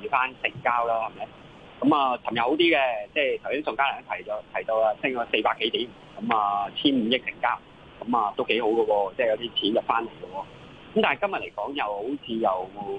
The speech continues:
即係未係話好積極啦。今日半晝啊，五百億鬆啲咁樣。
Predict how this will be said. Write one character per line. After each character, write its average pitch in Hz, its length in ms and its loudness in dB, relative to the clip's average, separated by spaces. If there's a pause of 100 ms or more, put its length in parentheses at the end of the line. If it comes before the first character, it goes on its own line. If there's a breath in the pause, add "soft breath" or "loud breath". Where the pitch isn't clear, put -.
(140)
即 139 80 4
係 113 300 4
未 101 140 2
係 101 200 2
話 95 220 0
好 98 60 -10 (280)
積 - 120 -2
極 120 160 0
啦。 107 180 0
今 135 80 -4
日 131 40 2 (360)
半 - 0 -
晝 110 240 2
啊， 95 160 0
五 104 40 -12 (140)
百 110 220 -2
億 123 220 -2
鬆 123 280 -4
啲 120 200 2
咁 107 140 0
樣。 104 180 2